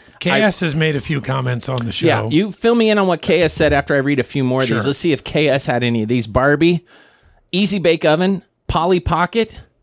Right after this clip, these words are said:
Speaker 2: Doodle Bear, where you could actually color on the teddy bear with, uh, markers. Creepy Crawlers.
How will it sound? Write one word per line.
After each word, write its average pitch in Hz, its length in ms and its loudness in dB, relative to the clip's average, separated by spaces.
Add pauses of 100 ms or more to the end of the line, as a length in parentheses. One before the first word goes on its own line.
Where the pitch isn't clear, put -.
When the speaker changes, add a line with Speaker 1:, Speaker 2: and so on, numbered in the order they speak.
(400)
Speaker 2:
Doodle 196 360 4
Bear, 117 520 0
where 123 120 0
you 120 80 -2
could 127 140 -2
actually 117 260 -4
color 117 440 -2
on 107 180 -4
the 98 80 -2
teddy 101 260 -6
bear 110 380 -4
with, 101 220 -8
uh, 95 260 -6
markers. 104 520 -6 (760)
Creepy 220 340 -2
Crawlers. 180 720 0